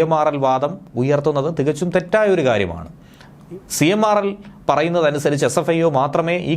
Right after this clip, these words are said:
കേസ് അന്വേഷിക്കാവൂ എന്ന് പറയുന്നത് ബാലിശമായൊരു വാദമാണ്. എന്തുകൊണ്ടങ്ങനെ പിടിവാശി കാണിക്കുന്നു എന്നുള്ളത് കൂടി മനസ്സിലാക്കേണ്ടതുണ്ട്. കമ്പനി നിയമപ്രകാരമാണ് എസ് എഫ് ഐ ഒയുടെ അന്വേഷണം. എന്നാൽ ഇ ഡി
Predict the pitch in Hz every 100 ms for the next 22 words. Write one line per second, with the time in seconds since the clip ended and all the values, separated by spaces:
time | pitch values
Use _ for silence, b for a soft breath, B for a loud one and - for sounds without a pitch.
0 | 170 170 135 147 165 175 165 170 196 196
1 | 180 160 147 147 135 131 B B 110 117
2 | 139 143 143 127 131 123 123 131 127 139
3 | 147 135 180 185 160 143 143 143 139 151
4 | 156 156 143 139 131 160 170 185 180 156
5 | 139 127 123 123 127 B B B 127 131
6 | 120 107 107 90 80 78 - B B B
7 | 131 160 226 226 202 185 175 160 160 156
8 | 123 143 135 131 135 156 127 107 120 90
9 | 87 - 87 - B B B B B 120
10 | 135 196 - 113 135 185